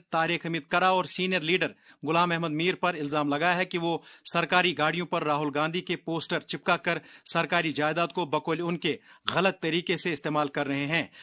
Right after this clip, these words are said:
انہوں نے حکومت سے مطالبہ کیا ہے کہ وہ اس معاملے کا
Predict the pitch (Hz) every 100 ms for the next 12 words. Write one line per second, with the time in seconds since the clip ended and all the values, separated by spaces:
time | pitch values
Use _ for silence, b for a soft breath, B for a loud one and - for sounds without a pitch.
0 | B 151 165 170 147 156 165 156 160 147
1 | 143 147 143 139 - 175 175 185 185 175
2 | 175 B B 165 180 - 139 151 175 170
3 | 160